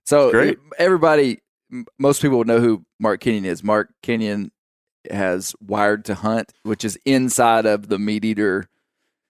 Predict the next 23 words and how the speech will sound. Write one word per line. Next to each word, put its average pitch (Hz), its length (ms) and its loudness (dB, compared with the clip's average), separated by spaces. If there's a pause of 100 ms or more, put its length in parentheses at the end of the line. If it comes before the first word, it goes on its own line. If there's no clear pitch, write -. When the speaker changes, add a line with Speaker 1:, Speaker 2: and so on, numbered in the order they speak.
(460)
Speaker 1:
the 113 60 0
Meat 120 180 2
Eater 117 240 2
world. 117 440 2
Speaker 2:
Mm-hmm. 98 260 -4
Speaker 1:
It's 107 120 -4
a, 110 160 4
it's, - 560 -4 (340)
sometimes 214 420 -2
I 123 60 0
think 117 160 -2
it's 110 140 -6
hard 113 240 2
for - 40 -20
people 113 200 -2
to 92 80 -4
understand 104 640 -4 (280)
kind 95 200 -8
of 92 100 -8
Meat 101 220 -6
Eater. 92 160 -4
They 101 100 0
might 113 280 -2